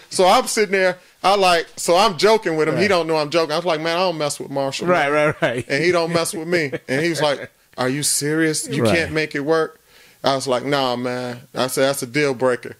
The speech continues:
Speaker 2: Right.
Speaker 1: So he was just sitting there.
Speaker 2: <laughs>
Speaker 1: I said, I said, "Man, Marshall's like my brother, man. We, yeah, of
Speaker 2: Right,
Speaker 1: cour-, of
Speaker 2: right,
Speaker 1: course
Speaker 2: right.
Speaker 1: we could do, we could do that. We could make that happen."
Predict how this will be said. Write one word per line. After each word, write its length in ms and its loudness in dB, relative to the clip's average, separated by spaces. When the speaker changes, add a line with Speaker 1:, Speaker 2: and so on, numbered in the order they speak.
Speaker 2:
Right. 320 -6
Speaker 1:
So 180 2
he 120 2
was 100 -2
just 180 0
sitting 200 2
there. 440 0
Speaker 2:
<laughs> 60 -20
Speaker 1:
I 160 4
said, 280 0
I 100 0
said, 180 -2
"Man, 200 4
Marshall's 460 2
like 280 2
my 200 0
brother, 400 0
man. 220 0
We, 340 2
yeah, 380 4
of 40 0
Speaker 2:
Right, 200 2
Speaker 1:
cour-, 100 4
of 60 2
Speaker 2:
right, 160 2
Speaker 1:
course 160 4
Speaker 2:
right. 80 -6
Speaker 1:
we 100 -4
could 160 -4
do, 320 0
we 140 2
could 160 0
do 160 2
that. 200 2
We 100 0
could 140 -4
make 220 0
that 160 2
happen." 400 -2